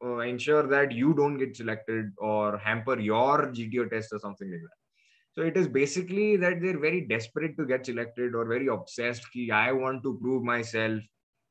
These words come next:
I will be the one to show all my qualities and O L Qs and whatnot." So that I'll tell you, hundred and ten percent goes against them. Trust me। So basically, when you spend time with your group, you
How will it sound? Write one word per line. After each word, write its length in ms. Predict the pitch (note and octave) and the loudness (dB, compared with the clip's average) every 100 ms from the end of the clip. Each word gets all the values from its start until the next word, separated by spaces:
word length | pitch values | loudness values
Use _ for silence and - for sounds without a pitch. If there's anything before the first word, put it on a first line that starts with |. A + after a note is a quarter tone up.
| _ - | _ 2
I 340 | G2+ A2 B2 | 4 6 4
will 240 | B2+ B2+ | 2 -2
be 160 | A#2+ A#2+ | -2 -2
the 480 | A#2+ B2 A#2+ A2+ A2 | 2 2 2 0 -2
one 560 | G#2 A2 A2+ A2+ A2+ G#2+ | -4 -2 0 -2 -4 -8
to 180 | A#2 A#2 | -6 -6
show 300 | A2 B2 B2+ | -6 0 2
all 140 | A#2+ | 4
my 200 | A#2+ A#2+ A2+ | 2 0 -4
qualities 640 | A2+ A#2+ A#2 A2+ A#2+ A#2 | -2 0 0 -2 -2 0
and 120 | A2+ A2 | -2 -2
O 140 | A2 | 0
L 140 | A#2 A2+ | 0 -2
Qs 300 | - A2 G#2 | -4 -4 -4
and 160 | G2+ | -6
whatnot." 320 | F#2+ F#2 E2 C#2+ _ _ _ _ _ _ _ _ | -6 -8 -12 -20 _ _ _ _ _ _ _ _
So 100 | G#2+ G2+ | -10 -2
that 360 | A#2+ D3 D#3+ | 2 2 2
I'll 240 | C#3+ C3+ B2+ | 0 0 0
tell 80 | C3 | -2
you, 220 | C#3+ D#3 | 0 0
hundred 320 | B2 B2+ C#3 | 0 0 0
and 180 | D3+ D3 - | 0 -2 2
ten 200 | D3 E3+ | 4 6
percent 400 | D#3 D3+ C#3+ C#3+ | 4 2 0 -2
goes 200 | A#2 A#2 | -2 0
against 340 | G#2 G2 G2 | 0 -2 -4
them. 140 | F2 D#2 _ _ _ _ _ _ _ _ - | -10 -16 _ _ _ _ _ _ _ _ 0
Trust 240 | D3+ D3+ | 2 2
me। 140 | A2 F2 - _ _ _ _ | -4 -10 -14 _ _ _ _
So 180 | - E3+ | 0 2
basically, 500 | D3 D#3 E3 E3 E3+ | 4 4 4 2 4
when 140 | D3 | 2
you 100 | D#3+ | 0
spend 460 | D#3 - - C#3+ C#3+ | -4 -6 -2 0 2
time 240 | C3+ C#3 | 2 2
with 120 | C3 | 0
your 120 | B2 A2 | 2 2
group, 260 | G#2+ A2+ | 0 -2
you 280 | B2 C#3 C#3 | -2 -6 -6